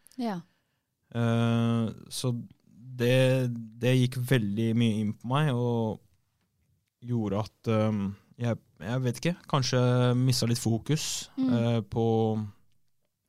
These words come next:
Speaker 2: på det jeg kunne gjøre noe med.
Speaker 1: Mm.
Speaker 2: Eh, så ja, det på-, det, det påvirket meg veldig mye på den tiden, altså. Jeg vet at, eh, det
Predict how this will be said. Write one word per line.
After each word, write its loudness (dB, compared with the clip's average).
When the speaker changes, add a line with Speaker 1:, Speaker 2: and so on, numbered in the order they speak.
Speaker 2:
på 0
det 4
jeg 2
kunne 0
gjøre 2
noe 0
med. 0
Speaker 1:
Mm. -4
Speaker 2:
Eh, 0
så 0
ja, -2
det -2
på-, -6
det, 0
det 0
påvirket 0
meg 0
veldig 0
mye -2
på -4
den -2
tiden, -4
altså. -6
Jeg -2
vet -4
at, -4
eh, -2
det -2